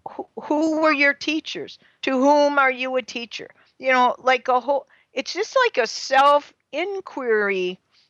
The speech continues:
experience that allows people to slow down and reflect on who they are.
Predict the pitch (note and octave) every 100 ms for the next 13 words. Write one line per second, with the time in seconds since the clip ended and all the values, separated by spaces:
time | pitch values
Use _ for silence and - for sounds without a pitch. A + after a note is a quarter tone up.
0 | _ - G3 - - A#3+ D#4+ F#4+ E4 G#3
1 | C#3+ C#3 - _ _ _ _ _ _ _
2 | _ - A3+ A3+ G3+ G3 G3+ B3+ E4 E4+
3 | - B3 A3 G#3 - F3 - - C3 E3
4 | G3+ A#3+ D#4 F#4 F4+ E4 C#4 G#3 F3+ F3+
5 | A3+ C#4+ _ _ _ _ _ _ _ _
6 | - A#3 A#3+ A#3 A#3 - B3 D#4+ E4+ C#3+
7 | _ - _ _ _ _ - G#3+ A3 G#3+
8 | G#3+ F3+ - G3+ B3 B3 A#3+ A#3+ _ E3+
9 | F3+ G3+ G3+ G3+ G#3 _ F3 F#3 F3 C#3+